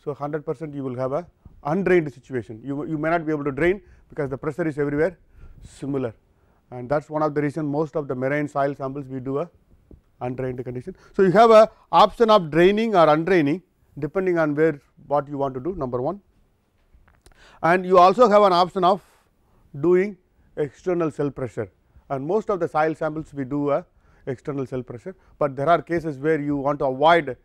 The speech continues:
external cell pressure. Uh, you can do with the unconfinement, that means you don't apply the outside. So, what you see here between this and this will be filled with the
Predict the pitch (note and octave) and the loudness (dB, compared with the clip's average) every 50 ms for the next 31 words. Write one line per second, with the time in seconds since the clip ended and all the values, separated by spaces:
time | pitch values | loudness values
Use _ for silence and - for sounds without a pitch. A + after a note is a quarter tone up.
0 | _ _ _ _ - C3+ - _ - D3+ C#3+ B2+ - C#3 C3+ - C3+ C3 A#2+ - | _ _ _ _ -14 -14 -12 _ -8 -8 -8 -6 -8 -10 -10 -8 -10 -10 -8 -8
1 | C#3+ B2+ - _ _ _ _ _ _ _ _ _ _ _ _ - A#2+ A#2 A#2+ C3 | -10 -10 -12 _ _ _ _ _ _ _ _ _ _ _ _ -14 -14 -12 -10 -10
2 | B2+ A#2+ - C3 B2+ C3 C#3+ C#3+ C3+ C3+ B2+ - - E3+ F3 - _ _ _ _ | -10 -8 -8 -8 -6 -6 -6 -6 -6 -8 -10 -8 -10 -10 -10 -12 _ _ _ _
3 | C#3+ C#3+ D3 C3 C#3 C3+ B2+ - - B2+ B2 A#2+ A2+ A2 G2+ G2+ A2+ B2 A#2+ A#2+ | -6 -6 -6 -6 -8 -8 -8 -6 -6 -6 -6 -6 -8 -10 -12 -10 -10 -10 -8 -6
4 | C3 B2+ A#2+ - C3+ B2+ C3 C#3 C3+ B2+ B2+ A#2 - C3+ C3+ C3+ C3 C3 E3 F3 | -8 -8 -8 -10 -8 -6 -6 -6 -4 -4 -6 -6 -2 -2 -2 -2 -4 -6 -10 -12
5 | - _ _ _ _ _ _ _ _ _ _ - B2 B2+ B2+ - - C#3+ C3 B2+ | -16 _ _ _ _ _ _ _ _ _ _ -4 -2 -2 -2 -2 -2 -2 -2 -2
6 | - _ - - - - - - _ - E3+ D#3+ D3+ F3+ F#3+ F#3 - G3 F#3 D#3+ | -4 _ -14 -14 -14 -14 -14 -20 _ -4 0 4 6 4 4 4 0 -2 -4 -2
7 | - A3 A#3 F#3+ C#3 G3 A#3 A3 F3 D3+ D#3+ D#3+ - _ _ _ _ _ - D3+ | -2 -2 -2 -2 0 4 6 6 8 6 6 2 -2 _ _ _ _ _ -2 -2
8 | D3+ D#3+ E3 F3 F3+ G3 G#3 F#3 D3+ _ _ _ _ _ _ _ _ _ _ _ | -2 0 2 2 2 2 0 -4 -10 _ _ _ _ _ _ _ _ _ _ _
9 | _ _ - C3+ C#3 F3+ F3+ - - - - - - _ _ _ _ _ _ - | _ _ -8 -4 -2 -2 -2 -4 -10 -20 -20 -20 -20 _ _ _ _ _ _ -6
10 | - C3+ C3+ C3 C3 B2+ C3 C#3+ A3 F3+ B2+ - - - - - _ _ - D3 | -4 -2 -2 -2 -2 -2 0 2 2 2 2 0 -8 -20 -20 -20 _ _ -6 -6
11 | D3 C#3+ C#3+ C#3 - - D#3 D#3 D#3 D3+ D#3 D3 - F#3 F#3+ | -4 -4 -4 -6 -4 -4 -4 -4 -2 -4 -6 -6 -6 -8 -10